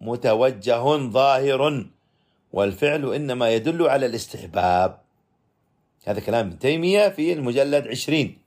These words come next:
من مجموع الفتاوى، مجلد عشرون صفحة خمسمائة وستة وعشرون. إذن القيء والقلس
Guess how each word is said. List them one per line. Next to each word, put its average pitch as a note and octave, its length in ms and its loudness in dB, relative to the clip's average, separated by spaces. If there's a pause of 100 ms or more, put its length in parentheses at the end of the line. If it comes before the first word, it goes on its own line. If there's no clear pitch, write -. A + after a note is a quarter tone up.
(160)
من G#2 100 -8
مجموع A2 280 0
الفتاوى، A#2+ 680 2 (680)
مجلد A2+ 600 0 (760)
عشرون D3+ 600 2
صفحة D3 380 -2
خمسمائة C3 560 0
وستة C3 480 0
وعشرون. F#2+ 520 0 (680)
إذن D3 360 0 (560)
القيء B2+ 520 -2
والقلس F2+ 960 -6